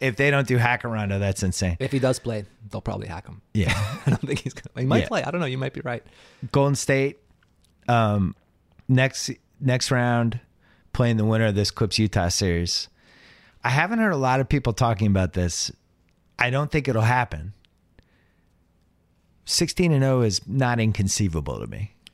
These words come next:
Speaker 1: It's not inconceivable.
Speaker 2: No, it's not inconceivable either. The thing is that when they turn, they're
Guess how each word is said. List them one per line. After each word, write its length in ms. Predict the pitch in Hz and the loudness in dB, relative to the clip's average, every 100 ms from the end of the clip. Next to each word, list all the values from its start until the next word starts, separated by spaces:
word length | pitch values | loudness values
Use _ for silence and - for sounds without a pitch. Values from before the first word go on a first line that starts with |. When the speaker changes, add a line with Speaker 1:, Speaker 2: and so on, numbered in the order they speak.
| _ _ | _ _
Speaker 1:
It's 160 | 127 120 | -4 0
not 180 | 202 214 | 2 2
inconceivable. 760 | 185 175 147 131 107 71 - | 2 2 2 2 0 -2 -4
Speaker 2:
No, 200 | 156 117 | 2 2
it's 100 | 117 | 2
not 140 | 127 101 | 0 -4
inconceivable 540 | 98 98 98 87 90 | -6 -10 -10 -10 -8
either. 260 | 92 92 101 | -6 -4 -2
The 160 | 127 | -2
thing 180 | 139 185 | 2 2
is 240 | 175 147 135 | 2 0 -4
that 240 | 120 - | -8 -4
when 160 | 131 139 | 0 2
they 160 | 139 151 | 2 0
turn, 400 | - 139 131 - _ _ _ _ | -2 -2 -4 -8 _ _ _ _
they're 460 | 101 98 135 151 | -6 2 4 6